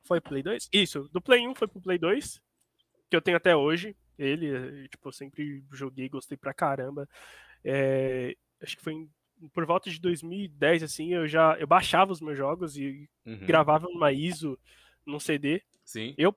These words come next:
Speaker 1: mesmo pirateava
Speaker 2: É,
Speaker 1: <laughs> os
Speaker 2: do
Speaker 1: meus
Speaker 2: que tá
Speaker 1: C Ds.
Speaker 2: escrito lá, é, é meu, eu que escrevi lá. <laughs>
Speaker 1: Comprava canetinha de, de C D, tinha uma canetinha pra C D mesmo, você colocava lá, é,
Speaker 2: Uhum.
Speaker 1: nome do jogo, sei lá, Mega Man,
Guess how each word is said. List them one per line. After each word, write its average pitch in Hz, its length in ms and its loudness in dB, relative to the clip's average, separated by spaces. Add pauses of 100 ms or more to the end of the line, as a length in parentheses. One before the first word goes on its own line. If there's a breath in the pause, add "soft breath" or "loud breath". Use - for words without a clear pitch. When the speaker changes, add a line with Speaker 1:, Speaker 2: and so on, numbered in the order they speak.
Speaker 1:
mesmo 196 220 4
pirateava 165 580 4
Speaker 2:
É, - 0 -
Speaker 1:
<laughs> 277 200 6
os 196 320 2
Speaker 2:
do 196 120 -2
Speaker 1:
meus 202 100 8
Speaker 2:
que - 60 0
tá 233 80 6
Speaker 1:
C 226 60 6
Ds. 208 60 2
Speaker 2:
escrito 226 320 -4
lá, 226 300 2
é, 359 300 -2
é 311 40 0
meu, 320 360 0
eu 214 140 0
que - 80 -8
escrevi 262 440 2
lá. 185 320 4
<laughs> - 340 -12
Speaker 1:
Comprava 208 460 6
canetinha 202 500 0
de, 175 240 -6
de 160 120 -8
C 185 160 2
D, 165 160 0
tinha - 140 -4
uma 180 40 -4
canetinha 170 420 -2
pra 175 200 4
C 214 180 -6
D 170 180 0
mesmo, 185 480 -4
você 156 240 -12
colocava 175 560 0
lá, 160 280 4
é, 143 180 -2
Speaker 2:
Uhum. 127 240 -10
Speaker 1:
nome 147 160 -8
do 151 100 -6
jogo, 143 460 -8 (100)
sei - 180 -12
lá, 131 260 -6 (180)
Mega 147 280 -2
Man, 143 240 -10